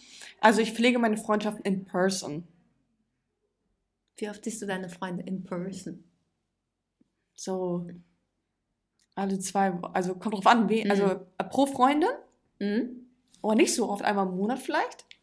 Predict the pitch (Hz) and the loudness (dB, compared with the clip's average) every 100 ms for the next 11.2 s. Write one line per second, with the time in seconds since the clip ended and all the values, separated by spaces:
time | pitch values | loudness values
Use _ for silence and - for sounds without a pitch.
0 | _ 185 175 180 254 - - _ _ _ | _ -10 -6 -6 -6 -10 -20 _ _ _
1 | _ _ _ _ _ _ _ _ _ _ | _ _ _ _ _ _ _ _ _ _
2 | _ _ _ _ - 175 196 190 190 180 | _ _ _ _ -8 -4 -2 -2 -4 -4
3 | - - - 190 196 175 214 196 196 214 | -6 -6 -8 -8 -6 -2 0 0 -2 -4
4 | 277 208 208 202 196 196 185 185 196 214 | -4 -2 -2 0 -2 -2 -2 2 4 4
5 | 180 - - - 196 196 330 - 190 - | 0 -6 -2 0 2 2 2 2 -6 -6
6 | - 247 214 202 180 190 - - - - | -4 -4 -4 -4 -2 -2 -4 -12 -20 -20
7 | - _ 294 269 - - _ _ _ _ | -20 _ -8 -8 -12 -20 _ _ _ _
8 | _ _ _ _ _ _ _ _ _ _ | _ _ _ _ _ _ _ _ _ _
9 | _ _ 240 247 247 247 - - - _ | _ _ 4 6 6 4 -6 -12 -18 _
10 | - 240 240 226 214 214 - 226 - 226 | -2 0 0 0 0 0 -2 -4 0 0
11 | 349 | 0